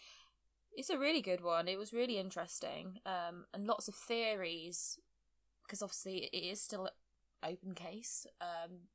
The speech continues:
an unsolved mystery. So, yeah, there's loads of theories at the end of what possibly could have happened. But to, to drain a, a lake, they, they searched, um, the surrounding woodland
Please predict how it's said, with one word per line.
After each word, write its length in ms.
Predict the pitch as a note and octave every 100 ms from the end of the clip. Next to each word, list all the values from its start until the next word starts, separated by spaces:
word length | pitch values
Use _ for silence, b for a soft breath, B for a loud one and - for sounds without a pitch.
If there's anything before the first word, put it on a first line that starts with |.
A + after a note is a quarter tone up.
| - - -
an 120 | - G3
unsolved 600 | G3 - G#3 G3 F#3 F#3
mystery. 560 | G3+ - G3 G3 F#3+ G3+
So, 320 | - G#3+ G#3 B B B B
yeah, 200 | G3 B3+
there's 140 | G#3
loads 160 | B3 C4+
of 80 | A#3+
theories 260 | A3 F#3+
at 60 | F#3+
the 120 | F3+
end 260 | F3 F3 F3+
of 240 | F3 - - _ - _ -
what 220 | G3 - _ -
possibly 440 | G#3 - - G#3
could 140 | G3+ G#3
have 60 | -
happened. 640 | B3+ D#4+ G3 E3 E3 F#3 -
But 260 | A3+ A3 -
to, 280 | C#4 B3+ B3+ b b b b
to 100 | A3+
drain 360 | C4+ D4+ E4
a, 180 | D4+ C#4 -
a 60 |
lake, 460 | G#3+ A#3+ A3+ D4 -
they, 180 | A#3 A3+
they 100 | A3+
searched, 540 | A3+ - C4+ - - -
um, 460 | A3+ G#3+ G#3+ G#3 G#3+
the 100 | A3
surrounding 600 | - G#3+ G#3 G#3 G#3 G3+
woodland 380 | G#3+ G3+ G3